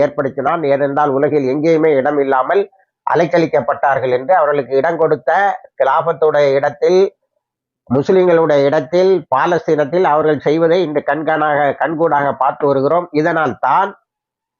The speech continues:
ஹிட்லரும் அழித்தான், டைட்டஸும் அழித்தான், இ-, ஐ-, இதே ஐரோப்பா ஒரு காலகட்டத்தில் அவர்கள் எங்கேயும்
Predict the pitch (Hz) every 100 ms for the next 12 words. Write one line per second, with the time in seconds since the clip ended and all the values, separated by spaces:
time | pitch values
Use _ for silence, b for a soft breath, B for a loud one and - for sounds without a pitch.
0 | _ - 139 143 165 156 147 139 147 160
1 | 180 202 123 147 147 151 160 135 139 135
2 | 160 180 202 139 139 160 131 156 151 135
3 | 165 202 190 160 175 165 151 139 139 131
4 | 131 156 151 131 135 139 135 131 123 135
5 | 123 156 170 165 156